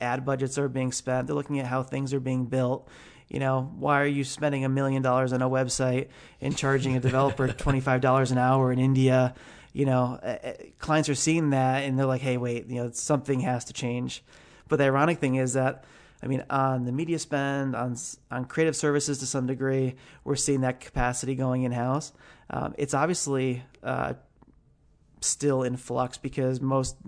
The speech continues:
Speaker 1: you know, end clients, they can't offer every solution in-house
Speaker 2: It's
Speaker 1: really
Speaker 2: true.
Speaker 1: well. So there is still room for collaboration. I mean, on our side, on the dev side,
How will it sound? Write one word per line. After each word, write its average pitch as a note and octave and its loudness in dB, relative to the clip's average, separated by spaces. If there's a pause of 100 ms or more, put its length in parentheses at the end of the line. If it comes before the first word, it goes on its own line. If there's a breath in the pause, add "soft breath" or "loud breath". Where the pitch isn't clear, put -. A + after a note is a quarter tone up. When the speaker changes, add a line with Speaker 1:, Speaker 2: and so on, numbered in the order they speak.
Speaker 1:
you C3 -6
know, C3+ 0
end B2+ -2
clients, B2+ -2
they A#2+ -2
can't A#2+ -6
offer B2+ -2
every B2 -6
solution B2+ -6
in-house B2+ -4 (260 loud breath)
Speaker 2:
It's - -18
Speaker 1:
really C3+ 0
Speaker 2:
true. B2 2
Speaker 1:
well. C3+ 0 (260 loud breath)
So - 0
there C#3+ 6
is D#3+ 0
still D3 0
room C#3 0
for C3 -4
collaboration. C3 -4 (380 loud breath)
I - -8
mean, C#3 0
on C3 -2
our C3+ 0
side, C#3+ -2
on C3 0
the C3 0
dev B2+ -2
side, D3+ 0